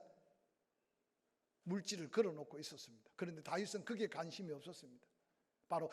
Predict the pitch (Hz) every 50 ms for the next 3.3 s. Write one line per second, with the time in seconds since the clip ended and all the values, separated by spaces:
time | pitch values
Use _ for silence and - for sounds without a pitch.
0 | - - - - 262 277 254 240 233 214 208 202 196 226 240 240 214 190 185 185
1 | 175 - - - 165 170 185 196 208 202 208 - - 185 175 160 156 - - 269
2 | 247 196 135 - - - - - - 202 220 240 247 240 220 202 190 151 185 -
3 | - 247 262 247 214